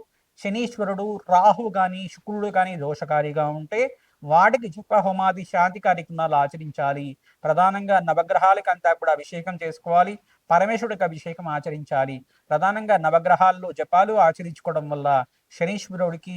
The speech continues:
శుక్రుడికి, బృహస్పతికి, రాహుకి విశేషంగా జప హోమాది కార్యక్రమాలు ఆచరించుకోవడం వల్ల విశేషమైన పుణ్య ఫలితం లభిస్తుంది. ప్రతినిత్యం కూడా సూర్య ఆరాధన చేయండి. వ్యయస్థానంలో రవి సంచారం అంతా కూడా రవి సంక్రమణం వల్ల జరుగుతూ ఉంది కావున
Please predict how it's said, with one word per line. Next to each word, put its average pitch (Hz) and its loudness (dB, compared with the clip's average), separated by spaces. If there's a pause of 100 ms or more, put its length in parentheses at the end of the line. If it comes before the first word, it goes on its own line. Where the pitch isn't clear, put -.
శుక్రుడికి, 175 -14 (140)
బృహస్పతికి, 165 -6 (440)
రాహుకి 196 2 (100)
విశేషంగా 170 -6 (380)
జప 180 -4 (120)
హోమాది 196 0
కార్యక్రమాలు 156 -2
ఆచరించుకోవడం 135 -12
వల్ల 127 -4 (440)
విశేషమైన 190 -6
పుణ్య 160 -10
ఫలితం 151 -8
లభిస్తుంది. 139 -12 (460)
ప్రతినిత్యం 190 -8
కూడా 196 2
సూర్య 180 -6 (120)
ఆరాధన 202 4
చేయండి. 156 -10 (100)
వ్యయస్థానంలో 180 -4
రవి 143 -4
సంచారం 170 -2
అంతా 156 -2
కూడా 156 2 (400)
రవి 170 2
సంక్రమణం 196 -2
వల్ల 160 -4
జరుగుతూ 143 -10
ఉంది 139 -12
కావున 135 -6